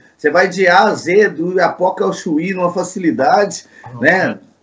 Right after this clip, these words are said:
Speaker 1: É, exatamente, levando essa emoção. E, e, e,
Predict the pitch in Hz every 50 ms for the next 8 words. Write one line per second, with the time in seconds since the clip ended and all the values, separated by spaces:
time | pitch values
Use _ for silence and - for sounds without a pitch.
0 | _ _ 160 170 190 214 202 202 196 196 - 226 214 208 202 185 175 170 170 170
1 | 170 156 135 170 196 220 220 196 180 175 175 196 180 151 147 151 151 143 131 -
2 | - 135 127 117 113 117 135 160 160 - 196 190 202 202 - 180 175 160 135 -
3 | - - - - _ -